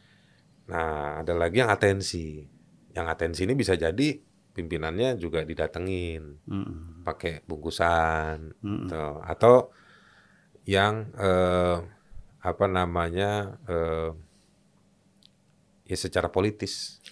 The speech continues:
Speaker 2: Ini kejadiannya r-, sering seperti ini ya?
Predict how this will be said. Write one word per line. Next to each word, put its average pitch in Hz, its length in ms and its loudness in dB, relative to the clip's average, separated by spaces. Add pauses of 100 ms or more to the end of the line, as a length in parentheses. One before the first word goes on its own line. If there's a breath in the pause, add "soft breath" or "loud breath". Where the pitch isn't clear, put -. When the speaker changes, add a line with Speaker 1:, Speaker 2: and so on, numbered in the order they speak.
Speaker 2:
Ini 175 180 2
kejadiannya 180 640 8
r-, 180 180 0 (1900)
sering 180 420 6
seperti 92 420 -2
ini 87 140 -6
ya? 117 100 -10